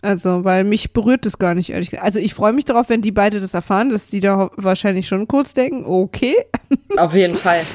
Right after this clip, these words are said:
Speaker 2: auf jeden Fall.
Speaker 1: Muss ich dir jetzt Geld zum Geburtstag schenken, oder?
Speaker 2: <laughs>
Speaker 1: Genau.
Speaker 2: Sind wir durch mit der Szene?
Speaker 1: Mit der Szene sind wir durch. Die nächste Szene
Speaker 2: Pa-
Speaker 1: würde ich dir jetzt sagen.
Speaker 2: Ja.
Speaker 1: So, die nächste Szene.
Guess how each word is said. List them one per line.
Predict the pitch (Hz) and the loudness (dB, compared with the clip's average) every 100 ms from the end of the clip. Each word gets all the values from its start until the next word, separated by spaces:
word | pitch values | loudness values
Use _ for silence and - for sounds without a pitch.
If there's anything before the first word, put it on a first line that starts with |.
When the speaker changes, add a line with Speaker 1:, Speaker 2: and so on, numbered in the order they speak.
| - | -6
Speaker 2:
auf | - 156 | -4 -2
jeden | 165 165 | -2 -4
Fall. | 220 190 | 0 2
Speaker 1:
Muss | 220 | 2
ich | 202 | 0
dir | 190 | 0
jetzt | 185 - | 0 0
Geld | 196 208 - | 0 0 0
zum | 349 339 | 2 2
Geburtstag | 320 311 - 302 | 2 0 0 -4
schenken, | 294 311 294 - - | -2 -2 -2 -4 -6
oder? | - 277 277 - 139 302 294 262 - - | -4 -4 -4 -4 0 0 0 -4 -12 -4
Speaker 2:
<laughs> | 269 277 285 - - - _ - - - - - - - _ _ _ _ _ - - - | -2 0 -2 -6 -16 -20 _ -20 -20 -18 -16 -14 -16 -20 _ _ _ _ _ -20 -8 -2
Speaker 1:
Genau. | 214 | 0
Speaker 2:
Sind | 175 262 | 2 2
wir | 277 | 2
durch | 220 254 - - | 2 2 0 -2
mit | 285 285 | -2 0
der | 262 | 0
Szene? | - 233 427 - | 0 0 0 -2
Speaker 1:
Mit | 233 | 0
der | 214 | 0
Szene | 208 247 277 | 2 2 2
sind | 262 | 2
wir | 226 | -2
durch. | - 202 _ _ _ _ _ _ _ - | -6 -12 _ _ _ _ _ _ _ -8
Die | 202 - - | -6 -6 -2
nächste | 320 254 254 | 0 0 0
Szene | 294 254 | 2 2
Speaker 2:
Pa- | 220 | 2
Speaker 1:
würde | 233 | -2
ich | 233 | -2
dir | 220 | -2
jetzt | 208 | -2
sagen. | 202 196 185 - _ _ _ _ - - - - - _ _ | -2 -4 -6 -12 _ _ _ _ -12 -12 -12 -20 -20 _ _
Speaker 2:
Ja. | 214 208 185 233 - - _ _ _ _ _ _ _ _ _ _ _ _ _ | -4 0 0 -2 -4 -20 _ _ _ _ _ _ _ _ _ _ _ _ _
Speaker 1:
So, | - 220 | 0 2
die | 196 | 2
nächste | 196 262 370 339 | 2 2 0 -2
Szene. | - 285 233 220 | 0 0 2 0